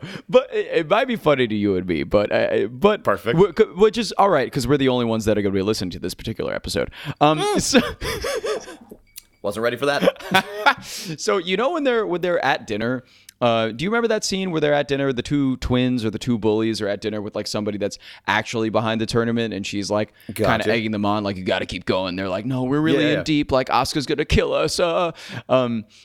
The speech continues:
Speaker 1: that place looked so similar. The drawing of that looked so similar to, um,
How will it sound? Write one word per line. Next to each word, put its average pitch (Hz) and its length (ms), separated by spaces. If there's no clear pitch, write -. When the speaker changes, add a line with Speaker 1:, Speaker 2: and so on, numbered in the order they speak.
Speaker 1:
that 170 340
place - 400
looked 139 380
so - 460
similar. 92 500
The 113 120
drawing 135 460
of 139 80
that 127 320
looked 131 180
so 143 140
similar 139 400
to, 120 360
um, 110 380